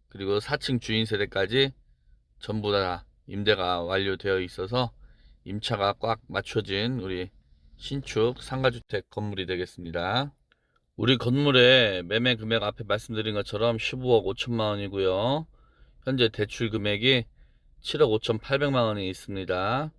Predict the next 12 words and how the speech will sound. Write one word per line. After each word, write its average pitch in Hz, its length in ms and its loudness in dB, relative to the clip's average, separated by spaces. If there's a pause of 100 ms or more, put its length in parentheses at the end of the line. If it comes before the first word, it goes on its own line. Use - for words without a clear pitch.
(520)
그리고 95 260 -4
현재 123 180 0
이제 104 160 0
보증금 107 560 -2
총액이 113 760 0
일억 110 280 0
구천만 110 460 -4
원 98 120 -4
되겠고요. 104 540 -2 (1120)
매매 131 300 6
금액에서 120 760 2 (580)
대출금과 113 1000 2